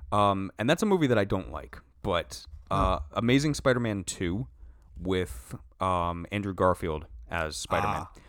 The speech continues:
Speaker 1: So
Speaker 2: Never saw it.
Speaker 1: Yeah, you don't have to. Um, but the death that I'm talking about is Gwen Stacy's death. Um, and that is played by, I don't remember. Uh,
Speaker 2: Okay.
Speaker 1: yeah, I don't care. I,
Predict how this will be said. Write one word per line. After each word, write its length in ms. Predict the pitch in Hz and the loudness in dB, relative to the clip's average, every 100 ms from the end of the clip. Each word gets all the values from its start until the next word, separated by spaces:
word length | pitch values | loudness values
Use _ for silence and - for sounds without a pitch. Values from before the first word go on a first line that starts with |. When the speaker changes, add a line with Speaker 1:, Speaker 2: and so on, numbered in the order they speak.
| - - | -20 -18
Speaker 1:
So 380 | - - 113 107 | -6 2 4 6
Speaker 2:
Never 200 | 104 107 | 2 -2
saw 200 | 104 95 | -8 -10
it. 60 | - - - - - | -12 -20 -20 -20 -16
Speaker 1:
Yeah, 440 | 117 117 104 87 95 | -4 0 2 0 0
you 140 | 139 | 0
don't 120 | 180 | 0
have 160 | 95 73 | 0 -4
to. 180 | - 80 - 110 | -6 -12 -4 4
Um, 460 | 107 101 101 117 - | 4 4 -2 -10 4
but 480 | 180 160 - - - - - _ - - - | 8 8 4 -10 -12 -18 -20 _ -20 -14 -2
the 100 | 120 | -2
death 380 | 120 139 170 - | 0 0 0 2
that 120 | 170 | 0
I'm 140 | 120 | 2
talking 360 | 120 110 113 104 | 2 0 0 -4
about 360 | 95 95 98 - | 0 2 2 -2
is 360 | 101 98 92 95 | -2 0 -2 -4
Gwen 320 | - 101 104 | -2 0 0
Stacy's 840 | - - 90 - 73 73 76 - - - - | -2 0 2 2 -4 -8 -12 -14 -16 -18 -8
death. 360 | - - - - - _ - | -8 -8 -20 -20 -20 _ -6
Um, 480 | 92 85 80 80 78 - - | -2 0 -2 -6 -12 -16 -10
and 160 | 92 95 | -8 -4
that 260 | 92 90 - - _ _ _ | -2 -2 -6 -20 _ _ _
is 220 | 101 92 85 | -8 -8 -8
played 460 | - 95 90 85 | -6 -4 -4 -4
by, 340 | 90 85 85 82 | -4 -2 -2 -2
I 480 | 82 80 78 76 73 | -4 -6 -8 -8 -10
don't 180 | 73 - | -10 -12
remember. 360 | - - - - - | -12 -10 -12 -12 -4
Uh, 140 | 82 95 | -2 0
Speaker 2:
Okay. 260 | 131 - - | 0 -2 0
Speaker 1:
yeah, 300 | 98 87 90 | 2 2 2
I 40 | |
don't 180 | 87 76 | -2 -8
care. 200 | - - | -12 -12
I, 160 | - | -8